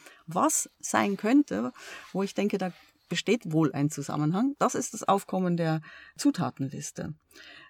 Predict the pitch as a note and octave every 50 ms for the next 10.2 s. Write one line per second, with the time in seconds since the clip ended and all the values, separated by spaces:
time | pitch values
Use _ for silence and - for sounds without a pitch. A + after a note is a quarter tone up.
0 | _ _ _ - - G#3 A3+ B3 A#3+ - - A3 F#3+ G3 G#3 G#3+ A3 A3+ - -
1 | - - - - G3+ F#3+ F#3 - F3+ F#3+ - - G#3 G#3 G3+ - - - - -
2 | D#3+ D#3 E3 D3+ D3 D3+ - F3 G#3 B3 C#4 B3 - C3+ C#3 - - D#3+ - -
3 | F#3 F3+ F3 E3+ - D#3+ D3+ - F#3 D#3 - - A3+ A#3 A3+ A#3 A3 G3+ F#3+ -
4 | - - D#3+ D3+ D3 D3 C#3 C#3 - D#3 C#3+ D3 C#3+ - - C3+ C#3 C#3+ D3 D3
5 | - G#3+ A3+ D4 - C#4 G#3+ F#3+ F3 F#3 G3+ A3+ - A#3 G#3+ - - F3+ F3 -
6 | F#3+ - - - - - - - E3+ - - A3+ B3 B3+ - F3+ E3 D#3 C#3+ D3
7 | D3 D3 - D3+ D3+ - - D3+ D3 D#3 F3 G3+ A3 A3 A#3 A#3 - - F#3 F3+
8 | F3+ F3 F3 F3 E3+ E3 E3 D#3+ - C4 A3 A#3+ - A#3 A3+ - - G3 - -
9 | F#3 F#3 F3+ F3 D#3+ F3 E3+ D#3+ F3 D#3 D3+ D#3 - D#3 D3 - - G3+ G3+ -
10 | D3 C3+ D3+